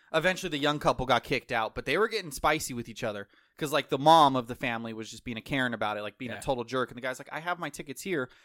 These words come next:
Speaker 1: And the, at first, the mom didn't wanna show her tickets. Like, she was being a bitch about it and wouldn't show them until the ushers showed her or, like, made her. And then the young couple ended up leaving. They never came back. I'm sure the Rockies probably just comped them and gave them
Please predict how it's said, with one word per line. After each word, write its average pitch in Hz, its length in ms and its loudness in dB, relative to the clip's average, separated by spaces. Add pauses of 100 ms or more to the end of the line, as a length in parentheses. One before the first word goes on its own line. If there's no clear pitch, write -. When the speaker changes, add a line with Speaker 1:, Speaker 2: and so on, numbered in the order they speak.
(180)
Speaker 1:
And 160 240 -4
the, 175 80 -2 (140)
at 151 180 -4
first, 185 260 0
the - 80 -2
mom 165 300 8
didn't 139 160 0
wanna 127 200 0
show 123 200 0
her 175 160 6
tickets. 120 400 -2
Like, 113 140 -6
she 156 160 -6
was 165 100 -2
being 123 200 -6
a 110 40 -8
bitch 113 220 -6
about 107 240 -2
it 110 60 -8
and 120 80 -10
wouldn't 127 160 -6
show 127 200 -8
them 117 140 -10
until 117 180 -14
the 113 160 -8
ushers 131 340 -2
showed 113 280 -2
her 131 260 2 (400)
or, 117 320 -6
like, 110 160 -8
made 135 240 0
her. 107 240 -2 (600)
And 135 160 -6
then 135 100 -6
the 120 100 -4
young 135 180 2
couple 127 260 0
ended 120 160 0
up 117 180 -2 (400)
leaving. 156 400 0
They 127 60 0
never 131 180 2
came 127 200 -4
back. 123 240 4
I'm 123 60 -6
sure 151 200 2
the 131 60 4
Rockies 117 380 6
probably 110 220 -2
just 104 140 -12
comped 113 240 0
them 110 160 -4
and 104 100 -8
gave 113 140 -6
them 101 100 -14